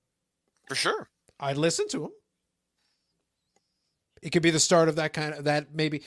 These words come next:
Speaker 2: maybe start transitioning into that side of the career.
Speaker 1: It'd be
Speaker 2: It could
Speaker 1: hard
Speaker 2: be
Speaker 1: not
Speaker 2: a
Speaker 1: to,
Speaker 2: very
Speaker 1: right?
Speaker 2: brilliant move. It could be a brilliant move from multiple levels for both sides.
Speaker 1: Yeah, fair enough.
Speaker 2: And it's a low-cost thing. It's not like it costs the Dodgers much.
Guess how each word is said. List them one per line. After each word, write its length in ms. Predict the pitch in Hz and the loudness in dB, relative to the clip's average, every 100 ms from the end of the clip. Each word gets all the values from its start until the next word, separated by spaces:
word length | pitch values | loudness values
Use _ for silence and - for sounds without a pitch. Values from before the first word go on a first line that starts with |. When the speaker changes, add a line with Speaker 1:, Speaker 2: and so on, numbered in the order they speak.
| - - | -20 -12
Speaker 2:
maybe 180 | 147 143 | -4 -2
start 240 | 147 170 151 | 2 0 0
transitioning 520 | 165 143 156 - 165 | -4 -2 -4 -4 -6
into 160 | 156 | -8
that 180 | 160 170 | -2 -2
side 160 | - 165 | 0 -2
of 40 | |
the 60 | 165 | -4
career. 300 | 180 392 - _ _ _ - | -6 -6 -8 _ _ _ -20
Speaker 1:
It'd 100 | - | -6
be 40 | |
Speaker 2:
It 40 | 185 | 0
could 80 | - | 2
Speaker 1:
hard 80 | |
Speaker 2:
be 60 | 403 | 4
Speaker 1:
not 100 | 440 | 4
Speaker 2:
a 20 | |
Speaker 1:
to, 80 | 226 | 4
Speaker 2:
very 200 | 170 254 | 4 4
Speaker 1:
right? 80 | 185 | 4
Speaker 2:
brilliant 300 | 175 214 139 | 0 0 -4
move. 260 | - 139 | -8 -8
It 100 | - | -6
could 140 | 143 180 | -2 2
be 100 | 202 | 2
a 40 | |
brilliant 380 | 156 160 226 196 | 4 0 0 -4
move 320 | - 277 113 | -8 -10 -12
from 200 | - 147 | -12 -8
multiple 400 | 147 170 170 151 | -6 -6 -8 -10
levels 400 | 139 165 156 113 | -6 -6 -6 -10
for 140 | - 143 | -10 -8
both 300 | 139 185 - | -6 -6 -4
sides. 400 | 190 381 - - _ _ _ - | -6 -10 -18 -20 _ _ _ -12
Speaker 1:
Yeah, 120 | 311 - _ _ | -12 -12 _ _
fair 120 | 165 | 2
enough. 300 | 156 185 - - _ - 190 | 4 2 -4 -20 _ -12 -2
Speaker 2:
And 80 | |
it's 100 | 202 | 0
a 40 | 269 | 4
low-cost 600 | 285 427 - 147 170 - | 4 2 0 -2 -2 -2
thing. 220 | 147 165 | -4 -4
It's 120 | 120 | -4
not 140 | 175 185 | -4 -2
like 140 | 175 | -4
it 100 | 165 | -2
costs 220 | 147 160 | 0 0
the 60 | 139 | -2
Dodgers 360 | 127 139 143 | -4 -4 -6
much. 300 | - - - | -12 -16 -16